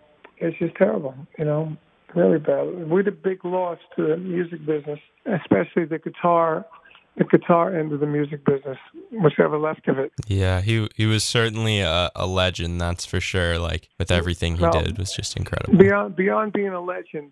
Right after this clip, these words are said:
Speaker 1: he was a one of a kind. Nobody played like him, you know?
Speaker 2: Mm-hmm.
Speaker 1: Like, you know, I started my things out as a lot of guys,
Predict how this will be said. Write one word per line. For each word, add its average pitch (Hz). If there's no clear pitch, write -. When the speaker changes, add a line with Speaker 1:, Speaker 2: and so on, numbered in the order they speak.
Speaker 1:
he 190
was 185
a 175
one 185
of 175
a 165
kind. 156
Nobody 180
played 170
like 147
him, 135
you 151
know? 151
Speaker 2:
Mm-hmm. 151
Speaker 1:
Like, 156
you 165
know, 165
I 170
started 170
my 165
things 170
out 170
as 147
a 170
lot 170
of 165
guys, 160